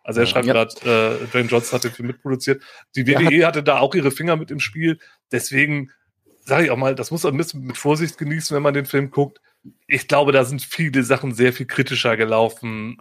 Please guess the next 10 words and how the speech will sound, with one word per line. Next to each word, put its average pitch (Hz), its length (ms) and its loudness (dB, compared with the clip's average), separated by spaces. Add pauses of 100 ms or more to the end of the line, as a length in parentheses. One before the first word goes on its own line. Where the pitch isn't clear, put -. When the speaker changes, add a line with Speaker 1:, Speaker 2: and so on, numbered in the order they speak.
Speaker 1:
als 117 380 0
das - 340 -2
jetzt 113 260 -4
da 104 100 -2
dargestellt 117 760 0
wird 113 240 0
und 113 240 -14
sehr 117 180 -2
beschönigt. 120 680 -4 (460)
Also, 107 420 0